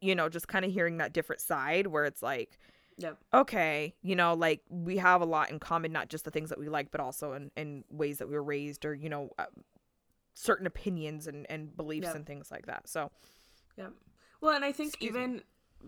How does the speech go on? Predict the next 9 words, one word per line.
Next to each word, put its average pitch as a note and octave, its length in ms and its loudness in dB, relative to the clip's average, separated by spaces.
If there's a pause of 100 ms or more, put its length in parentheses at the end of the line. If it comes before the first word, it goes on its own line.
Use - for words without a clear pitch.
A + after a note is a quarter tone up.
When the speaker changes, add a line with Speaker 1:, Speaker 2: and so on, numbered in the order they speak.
Speaker 2:
even C#4+ 260 0
people B3+ 220 -2
in, E3+ 180 0
like, E3 360 -2
my, D#3 640 -2 (480)
in, G3 340 2
in C4+ 180 2
real A#3 160 4
life, - 320 0